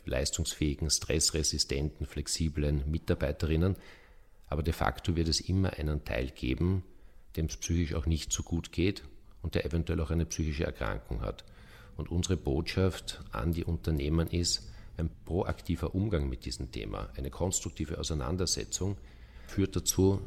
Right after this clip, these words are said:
dass alle Beteiligten profitieren. Einerseits bekommen in einem Klima der Offenheit betroffene Mitarbeiterinnen viel schneller Hilfe,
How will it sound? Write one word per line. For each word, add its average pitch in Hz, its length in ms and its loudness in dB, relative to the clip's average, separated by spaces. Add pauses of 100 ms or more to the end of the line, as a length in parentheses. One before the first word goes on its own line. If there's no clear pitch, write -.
dass 87 160 0
alle 69 280 2
Beteiligten 80 600 0
profitieren. 57 640 -4 (680)
Einerseits 85 520 2
bekommen 80 640 4 (220)
in 90 240 0
einem 76 340 0 (120)
Klima 90 420 2
der - 160 -2
Offenheit 82 680 0 (360)
betroffene 78 520 0
Mitarbeiterinnen 78 1000 0
viel 101 200 0
schneller 73 340 2
Hilfe, 76 500 0